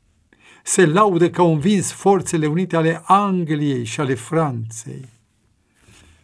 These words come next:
La scurt timp după eșecul acestei expediții de pedepsire,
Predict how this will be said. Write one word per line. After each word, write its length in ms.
La 200
scurt 520
timp 280
după 220
eșecul 460
acestei 460
expediții 640
de 120
pedepsire, 840